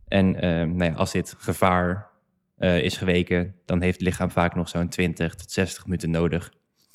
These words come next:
om, eh, weer normale staat te komen. Dus dat de adrenaline levels weer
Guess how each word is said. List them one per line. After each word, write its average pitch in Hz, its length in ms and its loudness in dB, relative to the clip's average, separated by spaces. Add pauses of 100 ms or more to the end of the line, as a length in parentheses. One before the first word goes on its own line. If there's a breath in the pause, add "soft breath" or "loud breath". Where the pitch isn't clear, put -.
(340 soft breath)
om, 92 300 6
eh, 82 340 2
weer 90 180 2
normale 85 340 4
staat - 400 -8
te - 80 -8
komen. 80 340 -6
Dus - 80 -10
dat 92 140 2
de - 100 4
adrenaline 90 640 4
levels 85 380 0
weer 82 360 0